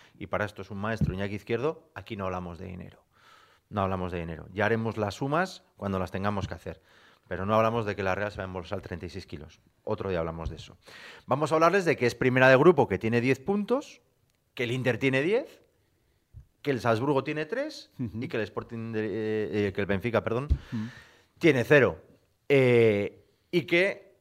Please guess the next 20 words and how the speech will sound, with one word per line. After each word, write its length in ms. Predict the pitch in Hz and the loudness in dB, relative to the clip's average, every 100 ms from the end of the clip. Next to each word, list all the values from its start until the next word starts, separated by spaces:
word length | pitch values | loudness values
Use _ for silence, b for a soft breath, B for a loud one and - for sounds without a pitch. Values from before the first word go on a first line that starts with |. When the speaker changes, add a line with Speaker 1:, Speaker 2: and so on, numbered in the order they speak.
| _ | _
Speaker 1:
tristemente, 520 | 135 131 143 139 147 | -10 -6 -4 -4 -4
el 60 | 151 | -2
partido 280 | 113 - 120 | -2 -2 -4
contra 180 | 120 | -4
el 40 | 123 | -6
Salzburgo 580 | 131 120 143 147 160 180 | -6 -8 -6 -4 -6 -8
no 120 | 113 | -12
nos 160 | 120 120 | -10 -6
va 60 | 127 | -4
a 40 | |
decir 220 | 123 131 | -2 -4
nada 280 | 135 151 170 | -4 -4 -2
porque 220 | 131 104 | -4 -4
nos 140 | 98 98 | -6 -4
vamos 220 | 117 117 | -4 -2
a 60 | |
jugar 240 | 107 117 117 | 0 2 2
el 100 | 117 | 0
primer 300 | 117 120 110 | -2 -4 -4
puesto, 480 | 143 147 - 214 | -6 -6 -8 -10